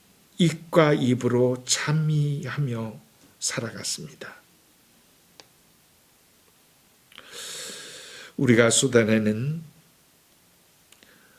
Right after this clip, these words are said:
선한 말이 아닌 그것이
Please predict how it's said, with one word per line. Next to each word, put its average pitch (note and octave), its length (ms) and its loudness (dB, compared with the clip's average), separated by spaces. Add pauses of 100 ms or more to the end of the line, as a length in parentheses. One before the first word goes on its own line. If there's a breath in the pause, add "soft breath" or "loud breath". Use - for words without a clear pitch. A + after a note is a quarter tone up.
(220 soft breath)
선한 E3+ 600 4
말이 A2 340 0
아닌 G2 420 -4 (3000)
그것이 C3 680 0